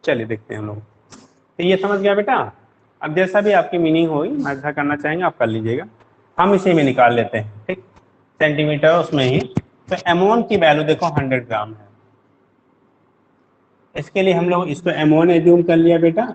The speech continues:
इसको एम टू ले लिया और इसको एम थ्री ले रहे हैं। इस वाले को हम लोग क्या ले रहे हैं, सी point पे जो है इसे एम थ्री ले लिया, ये भी सी point आपका था, ठीक। तो hundred gram into position vector X वाला टेन है उसका,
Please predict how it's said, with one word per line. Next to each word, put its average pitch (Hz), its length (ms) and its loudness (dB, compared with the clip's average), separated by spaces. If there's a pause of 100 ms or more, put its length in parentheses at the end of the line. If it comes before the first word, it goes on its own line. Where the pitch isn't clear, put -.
(120)
इसको 147 240 -8
एम 139 240 0
टू 180 160 -2
ले 180 180 0
लिया 185 240 2 (160)
और 139 300 -2 (100)
इसको 156 260 -8
एम 147 220 0
थ्री 127 240 -4
ले 110 140 0
रहे 110 120 -4
हैं। 107 160 -18 (120)
इस 147 160 -12
वाले 147 220 0
को 147 100 -6
हम 143 140 0
लोग 143 120 -4
क्या 143 140 -2
ले 143 160 -2
रहे 151 100 -8
हैं, 196 200 -6 (300)
सी 156 200 0
point 143 340 0
पे 143 100 0
जो 143 140 0
है 175 140 -2
इसे 160 260 -2
एम 123 140 -2
थ्री 123 200 -4
ले 113 140 -2
लिया, 139 160 -4
ये 151 160 -2
भी 127 160 -6
सी 123 180 -8
point 110 320 -6
आपका 107 280 -10
था, 110 220 -18 (540)
ठीक। 175 160 -6 (520)
तो 165 100 2
hundred 165 460 2
gram 160 300 4 (100)
into 170 360 0 (760)
position 190 500 0
vector 180 320 4
X 170 220 2
वाला 160 260 6
टेन 139 260 2
है 135 160 -6
उसका, 110 320 -4